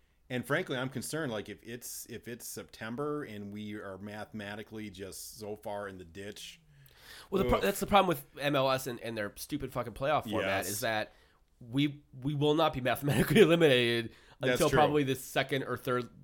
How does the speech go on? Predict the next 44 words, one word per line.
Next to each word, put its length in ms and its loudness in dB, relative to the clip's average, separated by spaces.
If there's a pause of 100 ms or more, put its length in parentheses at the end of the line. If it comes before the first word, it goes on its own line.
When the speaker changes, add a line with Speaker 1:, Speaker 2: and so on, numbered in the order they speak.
Speaker 2:
third 200 0
last 240 2
week 140 -4
of 80 -4
the 80 -6
year, 240 0
just 140 -12
because 260 -6
of 160 -4 (240)
Speaker 1:
<sighs> 240 -8
Speaker 2:
the 80 -2
way 100 4
Speaker 1:
Yeah. 80 2
Speaker 2:
things 220 0
are 80 0
situated. 600 -4
So, 420 0 (340)
you 80 -2
know, 160 2
I, 240 -4
I, 720 -2
I'm, 260 0
you 120 0
know, 200 2 (160)
I'm 120 4
with 140 4
you. 160 4
I, 320 2 (300)
if 400 -16
he 100 -4
doesn't 240 2
win 460 -2 (400)
the 140 -2
Open 200 -2
Cup, 260 2 (220)
I, 460 0
and 160 -6
he, 240 -8 (220)
and 140 -10
he 80 -8
doesn't 320 -6
make 120 -6
the 60 -16
playoffs, 540 -2